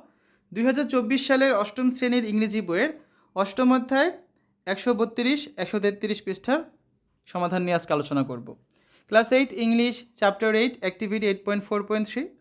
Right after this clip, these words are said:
Life in the Woods, পেজ নাম্বার ওয়ান হান্ড্রেড থার্টি টু, ওয়ান হান্ড্রেড থার্টি থ্রি। এই যে অ্যাক্টিভিটিটা রয়েছে, এটা দুইটা পর্ব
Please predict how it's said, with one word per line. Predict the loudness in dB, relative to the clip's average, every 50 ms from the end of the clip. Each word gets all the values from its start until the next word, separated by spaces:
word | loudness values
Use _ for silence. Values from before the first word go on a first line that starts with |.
| -4 0
Life | 0 0 0 -2 -4
in | -2 0
the | 0 0
Woods, | 0 -2 -4 -10 -18 _ _
পেজ | -2 -2 0 0 -2
নাম্বার | -2 0 0 0 2 2
ওয়ান | 2 2 2 2
হান্ড্রেড | 0 0 -2 -2 -2
থার্টি | -2 -2 -2 -2 -6 -6
টু, | -8 -8 -10 -14 _ -2
ওয়ান | 0 0 0 0
হান্ড্রেড | 0 0 -2 0 0
থার্টি | 0 0 0 -2 -6
থ্রি। | -10 -12 -14 -16 _ _ _ _ _ _ _ _ _ _ _ _ _ -2
এই | 2 4
যে | 4
অ্যাক্টিভিটিটা | 4 4 0 -2 -2 0 0 2 4 4
রয়েছে, | 4 2 0 0 -2
এটা | -2 -2 -2
দুইটা | 0 0 0 2 2
পর্ব | 0 2 2